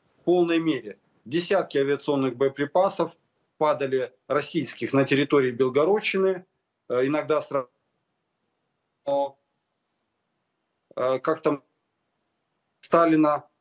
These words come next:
«Лес рубят, щепки летят». И летят эти щепки на голову несчастных белгородцев. И многие из них понимают, что причина войны не в том, что,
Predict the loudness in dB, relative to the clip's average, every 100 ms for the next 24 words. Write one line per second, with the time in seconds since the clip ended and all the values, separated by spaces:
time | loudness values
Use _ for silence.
0 | _ -2 0 0 0 0 0 -2 -4 -8
1 | -4 -2 -2 -2 -4 -2 -2 -4 -6 _
2 | _ _ -4 0 2 2 0 -2 -2 0
3 | 0 0 0 0 2 0 2 2 0 0
4 | 0 0 0 -6 -4 -4 -4 -6 -4 -2
5 | 0 -2 -4 -10 -16 -18 _ _ -6 0
6 | 2 2 0 2 0 2 2 4 2 -2
7 | -6 -12 -2 0 0 -2 _ _ _ -4
8 | -2 0 4 4 4 2 0 -2 0 0
9 | 0 0 0 -2 0 0 0